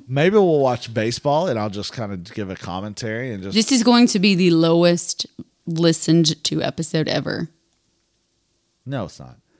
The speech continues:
Speaker 1: Um,
Speaker 2: Because <laughs> you're gonna watch baseball.
Speaker 1: But the thought is, uh, there will be, I will have some sort of, uh, guest with me next
Speaker 2: Ooh.
Speaker 1: weekend. I don't know exactly who yet.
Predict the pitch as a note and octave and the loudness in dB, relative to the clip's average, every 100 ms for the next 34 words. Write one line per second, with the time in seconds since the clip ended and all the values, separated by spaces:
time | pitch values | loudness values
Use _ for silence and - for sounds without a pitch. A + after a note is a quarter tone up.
0 | _ _ _ - A2+ A2 G3+ G#3+ F#3 D#3 | _ _ _ -6 -2 -2 -2 0 -2 -4
1 | - _ - - C4+ - C4+ B3+ G3+ - | -12 _ -18 2 4 6 6 6 6 2
2 | E3+ F3 E3 - D#3+ - - - C3+ D#3+ | 2 4 2 0 -4 -4 -10 -8 -2 0
3 | E3+ G#3 G3 F#3+ E3 D3+ - C3 C3+ B2+ | 0 4 6 6 2 0 -4 -2 0 0
4 | G2 A2+ D#3 F3 E3 C3 C#3 C#3 C3 C3 | -2 -2 0 0 0 -2 -2 -2 -2 -2
5 | A2 D3 E3 C#3 B2 A#2+ - - B2+ B2 | 0 0 0 0 0 0 -4 -6 -6 -4
6 | C3 A#2 A2+ G#2+ G2 G#2+ G#2+ G2+ F#2 G2+ | -4 -4 -4 -6 -8 -6 -4 -4 -6 -6
7 | F#2 - G#2+ - F#2+ F#2 F2+ F2 E2 - | -6 -8 -10 -10 -10 -8 -8 -8 -2 2
8 | - D#5+ C#4 D#3+ D3 F#2 F#2 A#2 C3+ C#3 | 2 2 2 2 0 -4 -6 -6 -4 -2
9 | C#3+ C3+ E3 C#3+ - C#3 C3 F#3+ G3+ A3+ | -2 -2 -4 -4 -4 -4 -2 0 0 0
10 | - | -4